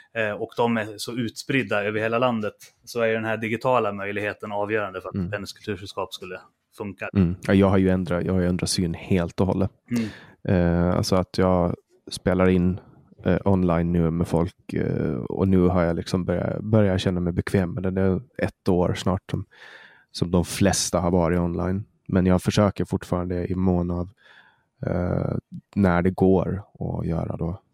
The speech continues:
Speaker 2: fysiskt.
Speaker 1: Mm.
Speaker 2: Men ibland är det svårt. Nu är jag ju i Borlänge lite nu och då. Jag brukar åka till Romme på trav. Så det här skulle vi kunna ha gjort, eh, fysiskt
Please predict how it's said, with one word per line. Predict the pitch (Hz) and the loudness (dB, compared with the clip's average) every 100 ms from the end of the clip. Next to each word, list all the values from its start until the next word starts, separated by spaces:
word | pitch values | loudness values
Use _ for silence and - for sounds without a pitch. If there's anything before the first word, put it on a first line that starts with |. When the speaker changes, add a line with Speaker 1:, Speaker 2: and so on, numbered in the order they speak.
| - | -2
Speaker 2:
fysiskt. | 90 - 117 - - _ 135 | 0 0 -6 -10 -18 _ 0
Speaker 1:
Mm. | 127 110 - _ _ _ _ _ _ - | 0 -2 -8 _ _ _ _ _ _ -4
Speaker 2:
Men | 92 | 0
ibland | 87 87 85 | 2 2 2
är | |
det | 87 | 2
svårt. | 92 | 4
Nu | 107 104 | 6 6
är | 110 | 6
jag | 90 | 4
ju | 87 87 - - - _ - | 2 0 -4 -18 -20 _ -2
i | 101 | 0
Borlänge | 92 92 80 82 82 | 4 2 2 -2 -2
lite | 87 90 | 0 2
nu | 85 | 2
och | 82 | 2
då. | 87 85 | 2 0
Jag | 85 | -2
brukar | 87 87 | -2 0
åka | 87 82 | 0 -2
till | - 92 | 0 2
Romme | 87 85 85 | 2 0 -4
på | - | -4
trav. | - - 104 | -2 -2 -2
Så | - | -2
det | 90 | 0
här | 92 | 2
skulle | 95 104 | 2 0
vi | 92 | 0
kunna | - 98 85 | 2 2 2
ha | 90 | 0
gjort, | 92 78 - | -2 -2 -4
eh, | - 87 | -2 -2
fysiskt | - 90 82 - - - | 2 2 2 -2 -6 -10